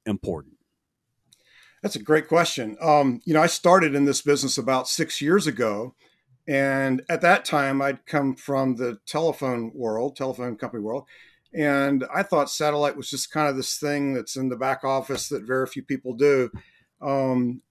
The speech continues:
Speaker 2: now that I've entered the space, I realize satellite networking is everywhere. Um, basically, any kind of a moving vehicle,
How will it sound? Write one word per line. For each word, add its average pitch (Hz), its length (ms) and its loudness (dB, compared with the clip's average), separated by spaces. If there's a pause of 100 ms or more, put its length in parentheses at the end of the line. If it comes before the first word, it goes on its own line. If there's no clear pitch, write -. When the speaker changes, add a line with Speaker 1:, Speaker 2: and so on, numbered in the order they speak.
(200)
Speaker 2:
now 160 200 2
that 151 100 4
I've 135 120 0
entered 156 240 4
the - 40 -8
space, 160 360 2
I 143 80 2
realize 135 680 2
satellite 160 560 -2
networking 143 440 -2
is - 260 -6
everywhere. 123 640 -2 (500)
Um, 123 600 -2 (200)
basically, 135 720 2
any 185 240 4
kind 202 240 0
of 151 120 4
a 147 60 6
moving 156 520 4
vehicle, 135 560 0